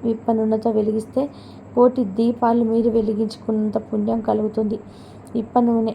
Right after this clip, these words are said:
అంతటి శక్తివంతమైనటువంటి, ఆరోగ్యకరమైనటువంటిది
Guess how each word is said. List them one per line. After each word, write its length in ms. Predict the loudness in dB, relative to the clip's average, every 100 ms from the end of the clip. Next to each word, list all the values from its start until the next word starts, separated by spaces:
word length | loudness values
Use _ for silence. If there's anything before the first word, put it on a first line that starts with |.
| -2
అంతటి 420 | -2 -2 -4 -4
శక్తివంతమైనటువంటి, 1300 | -4 -4 -4 -2 0 0 0 0 0 0 -2 -2 -2 -6 -6 -20 -20 -10 2
ఆరోగ్యకరమైనటువంటిది 1300 | 4 4 2 0 2 2 4 2 2 0 -2 -4